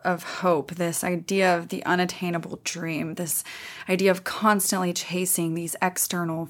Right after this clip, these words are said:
factors to make our lives good. It's whether you give up on your dreams and, you know, you live your life and it never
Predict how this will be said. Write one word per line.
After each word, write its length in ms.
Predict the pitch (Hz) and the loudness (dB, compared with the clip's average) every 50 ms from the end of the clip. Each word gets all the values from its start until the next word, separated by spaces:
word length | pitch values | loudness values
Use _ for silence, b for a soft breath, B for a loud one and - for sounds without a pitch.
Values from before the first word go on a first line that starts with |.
| - - | -2 2
factors 600 | - 180 175 165 - - 175 156 - 156 - - | 4 4 4 2 0 -4 -6 -4 -4 -6 -6 -6
to 360 | - - - 185 180 175 170 B B B B B B B _ | -6 -4 -4 -4 -4 -4 -4 B B B B B B B _
make 360 | 185 170 175 180 180 180 180 - | -2 0 2 4 2 2 2 2
our 260 | - 180 175 170 170 | 2 4 4 4 4
lives 540 | 165 165 165 165 160 160 165 165 160 160 - | 2 2 2 2 2 2 0 -2 -2 -4 -6
good. 520 | - - - 160 160 160 160 160 156 170 B B B B - | -4 -2 0 0 2 2 2 0 -2 -4 B B B B -4
It's 180 | 202 190 - | -4 -2 2
whether 300 | 196 214 214 208 220 220 | 4 4 6 6 4 2
you 380 | 208 202 202 196 196 196 196 190 B B B B B B B B B B B B _ _ - | 2 2 2 4 4 4 2 0 B B B B B B B B B B B B _ _ 6
give 240 | - 233 247 247 247 | 10 10 10 12 12
up 180 | 254 262 254 | 10 8 8
on 120 | 254 254 240 | 6 4 6
your 140 | 240 240 233 | 6 4 4
dreams 760 | 202 202 208 220 208 208 208 202 202 202 202 190 - - - - _ _ _ _ _ - | 2 2 2 2 2 2 2 2 2 2 0 0 0 -2 -4 -8 _ _ _ _ _ 0
and, 480 | 190 175 180 175 175 175 175 170 - - - - 403 - - - | 0 2 2 2 0 0 -2 -4 -6 -10 -12 -16 -18 -18 -12 -8
you 180 | - 190 185 | -4 -2 0
know, 140 | 175 175 175 | 0 0 0
you 160 | 175 170 175 | 0 0 2
live 180 | 175 190 190 196 | 2 2 4 4
your 140 | 196 185 180 | 4 6 8
life 440 | 180 180 175 175 175 175 - - - - _ - | 8 8 8 8 6 2 -2 -12 -20 -20 _ -12
and 180 | - - - - | -8 -4 -4 -2
it 100 | - - | 0 2
never 480 | 196 190 185 180 185 180 180 180 - | 4 6 6 6 6 6 4 2 -2